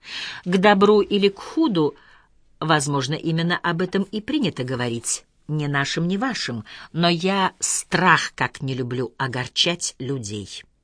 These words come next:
Наверное, честнее будет сказать иначе.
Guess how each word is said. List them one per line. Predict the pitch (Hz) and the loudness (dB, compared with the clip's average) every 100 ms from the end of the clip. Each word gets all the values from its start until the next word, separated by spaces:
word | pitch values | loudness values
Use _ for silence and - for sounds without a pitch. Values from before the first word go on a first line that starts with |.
| _ _ _ _ _ _ _ _ _ - | _ _ _ _ _ _ _ _ _ -4
Наверное, | 175 214 359 359 339 | 0 2 2 0 -2
честнее | - 285 - 294 | 0 -2 -2 -2
будет | 240 233 220 | -2 -2 -2
сказать | - 190 165 165 - | -2 -2 -2 -2 -4
иначе. | 123 110 - 107 | -4 -4 -4 -6